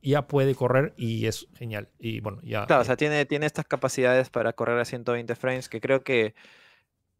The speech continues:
Speaker 2: creo que Play no lo tiene, o
Speaker 1: O sea,
Speaker 2: creo que
Speaker 1: o sea,
Speaker 2: solo
Speaker 1: o sea, técnicamente
Speaker 2: Gran Turismo creo que lo tiene, ¿no?
Speaker 1: Técnica-, no sé si a ciento veinte. O sea, técnicamente se puede, porque con el H D M I dos punto uno puedes correr a cuatro K
Speaker 2: Habilitado.
Speaker 1: ciento veinte, a cuatro K ciento veinte hercios o a ocho K sesenta hercios.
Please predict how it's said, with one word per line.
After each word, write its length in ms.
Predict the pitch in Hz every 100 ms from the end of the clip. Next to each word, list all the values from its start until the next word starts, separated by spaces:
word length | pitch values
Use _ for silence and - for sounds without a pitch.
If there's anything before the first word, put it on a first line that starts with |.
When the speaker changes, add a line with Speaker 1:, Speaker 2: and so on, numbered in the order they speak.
| _
Speaker 2:
creo 240 | - 139
que 140 | 156 131
Play 320 | 131 131 139
no 160 | 135 139
lo 160 | 131
tiene, 920 | - - 131 135 139 143 143 143 143 -
o 80 | -
Speaker 1:
O 60 | 143
sea, 120 | 175
Speaker 2:
creo 80 | 147
que 80 | 131
Speaker 1:
o 60 |
sea, 100 | 175
Speaker 2:
solo 240 | 139 139 117
Speaker 1:
o 40 |
sea, 160 | 110 -
técnicamente 560 | 240 294 233 202 214
Speaker 2:
Gran 120 | 214 165
Turismo 400 | 147 196 175 123
creo 140 | 123
que 80 | 117
lo 100 | 113
tiene, 200 | 127 117
¿no? 320 | 113 127 202 _ _ _ _ _
Speaker 1:
Técnica-, 460 | 180 190 208 202 -
no 220 | 175 143 139
sé 120 | 165
si 140 | 143
a 20 |
ciento 220 | 123 135 135
veinte. 180 | 131
O 20 | 123
sea, 120 | 120
técnicamente 680 | 226 262 302 208 202 226 254
se 140 | 156
puede, 420 | - 240 214 117
porque 280 | 104 113 127
con 160 | 127 127
el 100 | 160
H 220 | 180 190
D 60 | 180
M 160 | 175
I 320 | 180 185 180
dos 160 | 143 160
punto 260 | 175 151 135
uno 400 | 147 175 262 165
puedes 380 | 151 147 165
correr 340 | - 131 131 147
a 80 | 131
cuatro 280 | 127 131 135
K 20 |
Speaker 2:
Habilitado. 300 | 123 135 117
Speaker 1:
ciento 280 | 131 139 135
veinte, 480 | 147 127 143 135
a 120 | 123 110
cuatro 240 | 131 127
K 120 | 131
ciento 240 | - 131 123
veinte 220 | 120 127
hercios 380 | 254 208 254 -
o 200 | 160 175
a 80 | 151
ocho 240 | 147 160
K 240 | 131 135 127
sesenta 340 | 127 117 113
hercios. 300 | 120 120 117